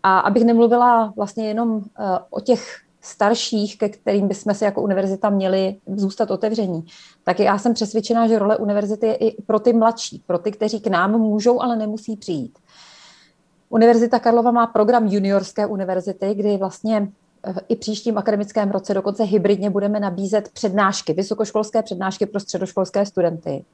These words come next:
A myslím, je jenom správně, pokud se některým kolegům na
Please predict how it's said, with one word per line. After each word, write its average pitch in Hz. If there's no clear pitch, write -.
A 185
myslím, 220
je 233
jenom 226
správně, 208
pokud 190
se 214
některým 214
kolegům 180
na 185